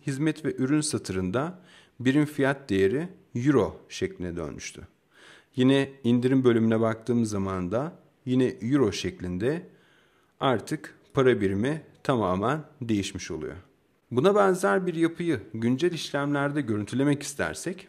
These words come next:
güncel durum sayfasına dönüş yapıyorum. Ve burada dikkat ederseniz aşağıda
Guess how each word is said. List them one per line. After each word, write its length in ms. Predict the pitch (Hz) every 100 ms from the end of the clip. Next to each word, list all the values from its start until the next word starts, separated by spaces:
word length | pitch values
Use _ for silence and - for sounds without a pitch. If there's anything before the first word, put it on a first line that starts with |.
| _
güncel 400 | 120 120 147 139
durum 180 | 135 147
sayfasına 640 | 143 123 107 98 - 92 101
dönüş 280 | 151 165
yapıyorum. 400 | 175 175 160 180 180 - _ _ _ _ 127
Ve 60 |
burada 240 | 127 127 127
dikkat 220 | - 139
ederseniz 520 | 135 135 135 135 131
aşağıda 640 | 117 113 127 120 120 127